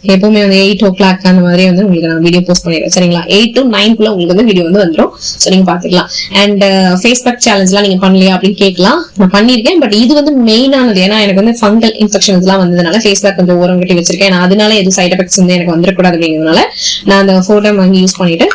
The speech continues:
ஓகே இது சரியானதுக்கு அப்புறம், ஏன்னா எனக்கு ஒரு நாள்லயே வந்துட்டு இங்க பாத்தீங்கன்னா, அதாவது பின் பண்ணுவோம்ல, அந்த சாரி கட்டும் போது பின் பண்ணுவோம்ல, அந்த பின் பண்றதே எனக்கு அதுவே வந்து எனக்கு ஒத்துக்க மாட்டேங்குது.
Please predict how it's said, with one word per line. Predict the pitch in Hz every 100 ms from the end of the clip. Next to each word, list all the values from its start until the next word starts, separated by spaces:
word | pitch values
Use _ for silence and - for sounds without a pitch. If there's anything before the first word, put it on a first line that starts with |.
| - - -
ஓகே | 220 214
இது | 202 190 185
சரியானதுக்கு | 202 208 202
அப்புறம், | 190 185 190
ஏன்னா | 226
எனக்கு | 208 196 190
ஒரு | 208
நாள்லயே | 220 214 220
வந்துட்டு | 226 208 202
இங்க | 185 185
பாத்தீங்கன்னா, | 185 190 214
அதாவது | 202 196 233 214 170
பின் | 196 302 285
பண்ணுவோம்ல, | 233 190 180 175 180 - -
அந்த | 180 180 175 180
சாரி | 196 196 220
கட்டும் | 214 190 190
போது | 185 190
பின் | 208 208
பண்ணுவோம்ல, | 208 180 165 180
அந்த | 320 220
பின் | 180 214 233
பண்றதே | 240 233 226 254
எனக்கு | 359 302 220
அதுவே | 185 196 208 269
வந்து | 226 208
எனக்கு | 196 185
ஒத்துக்க | 180 180 202
மாட்டேங்குது. | 196 170 165 160 165